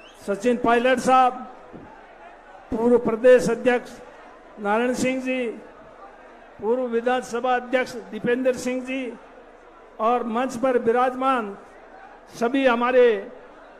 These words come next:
कांग्रेस के नेतागण, बुजुर्गों, नौजवान साथियों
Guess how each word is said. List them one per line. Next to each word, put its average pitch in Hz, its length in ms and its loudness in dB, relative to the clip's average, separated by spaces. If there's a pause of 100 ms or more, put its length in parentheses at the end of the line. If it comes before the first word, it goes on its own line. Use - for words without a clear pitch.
(160)
कांग्रेस 247 480 0
के 254 140 4
नेतागण, 247 640 2 (1000)
बुजुर्गों, 254 640 2
नौजवान 240 680 0
साथियों 240 720 -2